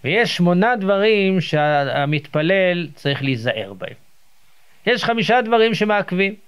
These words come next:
שאדם עדיף שלא יתפלל מאשר לא יקיים אותם. טהרת ידיים, כיסוי ערווה, טהרת מקום התפילה,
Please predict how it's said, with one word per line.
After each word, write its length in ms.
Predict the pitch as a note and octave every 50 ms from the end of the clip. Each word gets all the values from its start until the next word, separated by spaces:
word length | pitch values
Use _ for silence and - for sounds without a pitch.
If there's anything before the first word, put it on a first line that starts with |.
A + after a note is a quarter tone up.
| - - - - - - - -
שאדם 600 | - C#3 C#3+ D3 E3+ G3+ G#3+ A3 A3 A3 A3 A3+ A3 - - - - -
עדיף 300 | - C3 C#3+ D#3+ G#3+ G3
שלא 220 | - - F3+ E3+ F#3+
יתפלל 680 | G3 F#3 - - - E3 E3 F#3 G#3+ A#3 A#3+ A#3+ A3 - -
מאשר 280 | D#3 D#3 D3 - F3+
לא 140 | F3 F3 F#3
יקיים 360 | F#3 - - E3+ D#3+ D3+ D3+
אותם. 280 | D#3 D3+ - C3+ B2 B2+ D3+ - - - - - - - - - -
טהרת 320 | - D3 B2 B2+ B2 -
ידיים, 400 | C3+ C3 C3+ F3+ F#3 F3 E3 D#3+
כיסוי 340 | C#3+ - A2+ - - B2+ B2
ערווה, 400 | B2+ C3 C#3 D3+ F#3+ F#3+ E3+ D#3+
טהרת 340 | C#3+ - C3 A#2+ B2 B2 -
מקום 260 | C3+ C3 - G#3+ G#3+
התפילה, 460 | G#3 F#3 - - F3 D#3+ D#3 D3 C#3